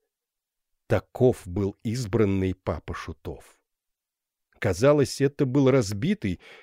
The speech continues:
и неудачно спаянный великан. Когда это подобие циклопа появилось на пороге часовни,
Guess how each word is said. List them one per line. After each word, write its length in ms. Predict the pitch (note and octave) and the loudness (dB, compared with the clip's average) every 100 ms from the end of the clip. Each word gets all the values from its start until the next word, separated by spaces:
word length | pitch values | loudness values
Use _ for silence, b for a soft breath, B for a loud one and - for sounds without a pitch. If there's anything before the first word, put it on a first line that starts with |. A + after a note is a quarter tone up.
| b b | b b
и 120 | F#2 | -2
неудачно 580 | G2+ A#2 C3+ F3 - F3 | 2 2 2 0 2 0
спаянный 580 | D3+ - - G3+ G3+ G3 | 0 -4 0 2 4 2
великан. 600 | F3 F#3+ F#3+ C3+ - - _ _ _ _ _ _ _ _ _ _ - | 2 0 0 -4 -6 -10 _ _ _ _ _ _ _ _ _ _ -8
Когда 300 | F2+ F2 F2+ - | -6 0 -2 -2
это 220 | B2 G#2 | -6 -4
подобие 500 | - G2+ B2 G2+ G#2 | -4 2 4 4 0
циклопа 640 | - B2 - D3 C#3 E2 | -2 -8 -2 0 0 -4
появилось 640 | - A2+ A2+ B2+ C#3+ A#2 - | -4 2 4 4 4 4 0
на 100 | G#2 | -2
пороге 360 | A2+ B2+ G#2+ | 2 2 0
часовни, 640 | G2 B2 - F3+ A#2+ E2+ | -4 -6 0 2 2 0